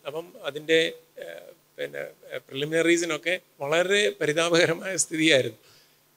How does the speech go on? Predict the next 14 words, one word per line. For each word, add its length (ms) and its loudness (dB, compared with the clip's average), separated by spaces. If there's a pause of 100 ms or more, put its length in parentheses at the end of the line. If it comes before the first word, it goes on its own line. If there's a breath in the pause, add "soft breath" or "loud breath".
(120)
എങ്കിലും 500 4 (120)
കർത്താവ്, 360 0
ഞാൻ 180 -6
പറഞ്ഞു, 180 -8
"പോയി 180 2
ധൈര്യമായിട്ട് 400 4
എഴുതുക, 180 4
കർത്താവ് 380 0
കൂടെ 200 0
ഉണ്ട്. 220 0 (540 soft breath)
അറിയാവുന്നതൊക്കെ 520 4
എഴുതുക, 380 6 (100)
ഇല്ലെങ്കിൽ 380 2
പിന്നെ 380 -4